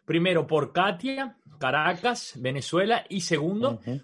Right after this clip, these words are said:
Speaker 1: por la familia, eh, de, de futbolistas con apellidos Cáceres que hay, eh, en toda Venezuela. Es algo prácticamente que, que viene en el A D N, y quiero preguntarte por ahí, o sea, prácticamente pareciera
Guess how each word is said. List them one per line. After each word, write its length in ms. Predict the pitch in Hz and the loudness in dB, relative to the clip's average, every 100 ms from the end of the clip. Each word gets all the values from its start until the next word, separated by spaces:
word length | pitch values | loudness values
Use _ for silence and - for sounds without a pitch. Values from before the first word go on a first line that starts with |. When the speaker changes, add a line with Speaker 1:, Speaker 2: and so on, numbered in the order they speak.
| - | -2
Speaker 1:
por 300 | 185 185 175 | 2 2 4
la 220 | 170 160 | 4 2
familia, 680 | - 165 165 180 208 226 226 - | 2 2 2 0 2 0 0 -2
eh, 480 | 180 160 139 107 - | 0 2 0 -4 -8
de, 180 | 131 - | -10 -2
de 160 | 156 | -2
futbolistas 720 | 156 175 165 160 156 170 - - | 0 0 0 2 2 2 -2 -6
con 180 | 202 | -2
apellidos 600 | 170 151 135 135 175 175 - - | -2 -2 -6 -2 -2 -2 -6 -4
Cáceres 640 | 190 175 - 202 214 214 _ _ _ _ | -2 0 -2 0 0 -2 _ _ _ _
que 220 | 147 143 | 0 2
hay, 220 | 151 208 | 4 2
eh, 420 | - 170 151 135 - | 0 -2 -4 -6 -8
en 180 | 139 | -8
toda 220 | 131 165 151 | 0 2 2
Venezuela. 640 | 131 123 - 196 131 123 | -2 -4 0 0 0 -2
Es 180 | 139 143 | -2 -2
algo 280 | 165 180 170 | -2 -2 -4
prácticamente 720 | 165 170 175 147 143 165 170 | -4 -4 -2 -2 -2 -8 -4
que, 200 | 175 123 | -4 -4
que 160 | 147 | -6
viene 300 | 135 143 170 | -4 -4 -4
en 80 | 196 | -4
el 140 | 185 143 | -4 -2
A 100 | 147 | 0
D 280 | 180 185 | 0 -2
N, 260 | 202 226 - _ _ _ - | -6 -10 -12 _ _ _ -18
y 100 | 160 | -12
quiero 280 | 170 180 208 | -2 -2 0
preguntarte 640 | 196 180 175 160 160 220 | -2 -4 -2 -2 -2 -4
por 200 | 175 143 | -4 -4
ahí, 300 | 127 - 202 | -2 -2 -2
o 80 | 139 | -4
sea, 360 | - 151 135 - _ _ | -6 -6 -6 -10 _ _
prácticamente 720 | - 170 240 208 190 185 180 233 | -6 -4 -6 -2 -2 -2 -2 -2
pareciera 720 | 202 170 - 196 214 269 | 0 -2 -2 -2 0 -2